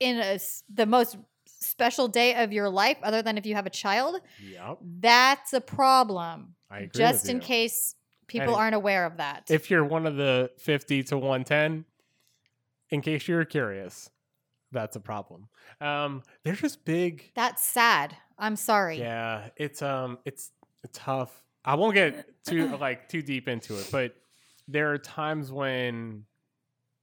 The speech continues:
Speaker 2: um, because I have been clean for, like, seven and a half years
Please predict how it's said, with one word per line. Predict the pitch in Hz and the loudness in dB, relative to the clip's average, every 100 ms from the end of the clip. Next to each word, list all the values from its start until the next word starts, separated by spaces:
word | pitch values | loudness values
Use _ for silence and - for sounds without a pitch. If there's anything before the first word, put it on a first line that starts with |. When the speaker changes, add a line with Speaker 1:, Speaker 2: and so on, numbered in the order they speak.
| 117 | -10
Speaker 2:
um, | 113 107 104 101 98 | -8 -8 -10 -12 -12
because | - 127 - 143 127 117 - | -8 -8 -6 -6 -6 -8 -10
I | 120 120 120 120 120 117 117 117 110 | -2 0 0 -2 -2 -4 -6 -6 -6
have | 110 107 | -8 -8
been | 101 95 | -12 -10
clean | 151 151 135 | -8 -6 -8
for, | - | -8
like, | 123 123 - | -6 -6 -4
seven | 123 113 | -6 -6
and | 113 | -6
a | |
half | 107 113 - | -4 -6 -6
years | 113 110 110 107 | -8 -6 -6 -8